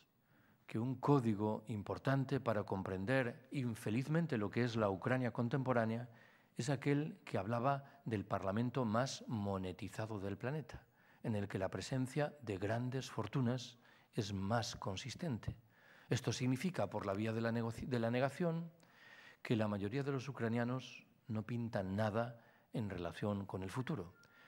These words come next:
Y esto, me temo, que no es precisamente un buen antecedente para que ese futuro sea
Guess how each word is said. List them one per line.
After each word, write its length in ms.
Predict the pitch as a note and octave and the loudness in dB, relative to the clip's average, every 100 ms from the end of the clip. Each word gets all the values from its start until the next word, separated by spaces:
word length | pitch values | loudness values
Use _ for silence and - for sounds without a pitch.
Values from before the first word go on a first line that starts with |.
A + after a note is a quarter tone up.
| - | -8
Y 120 | A2 | -2
esto, 340 | G#2+ - A2 G2 | -2 0 0 0
me 120 | F2+ | 2
temo, 460 | D3 B2+ C#3 D3 - - - - | 6 6 6 0 -10 -20 -20 -8
que 120 | G#2 | -2
no 100 | G2+ | -2
es 80 | - | -2
precisamente 640 | G#2 G#2 G2+ G2 G2+ F#2+ | -4 -4 -2 -2 -2 -2
un 180 | G2 G2 | -2 0
buen 160 | G#2 F#2+ | 0 0
antecedente 840 | F#2+ G#2+ G#2+ G#2 G#2+ G#2 A2+ G#2+ - - - - | -2 -2 0 2 2 2 -2 -2 -10 -20 -20 -2
para 280 | A2 F#2 | 0 0
que 200 | - G2 | 0 0
ese 180 | G2 B2 | 0 -2
futuro 380 | G#2 G2+ G#2 G2 | -4 -2 0 0
sea 480 | - G2 F#2+ G2 | 0 0 2 0